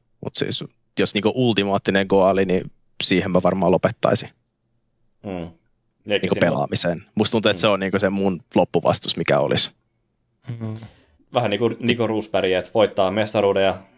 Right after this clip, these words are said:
Speaker 2: sit heittää hanskat tiskiin.
Speaker 1: Niin, se on varmaan to-, todennäköisesti sitä luokkaa, koska veikkaan, että siinä vaiheessa on kyllä tätä peliäkin tullut pelattua jo sen verran, että varmaan ihan hyvä lopettaa siinä vaiheessa.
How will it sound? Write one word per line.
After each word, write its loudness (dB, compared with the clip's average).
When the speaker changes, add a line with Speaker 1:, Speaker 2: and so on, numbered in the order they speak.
Speaker 2:
sit -8
heittää -2
hanskat -4
tiskiin. -6
Speaker 1:
Niin, 2
se 0
on 2
varmaan 4
to-, 2
todennäköisesti 0
sitä 0
luokkaa, 0
koska 0
veikkaan, 0
että -4
siinä 0
vaiheessa 0
on -8
kyllä -2
tätä 0
peliäkin 0
tullut 0
pelattua 0
jo 0
sen 0
verran, 2
että -8
varmaan 2
ihan 0
hyvä 2
lopettaa 0
siinä 0
vaiheessa. -2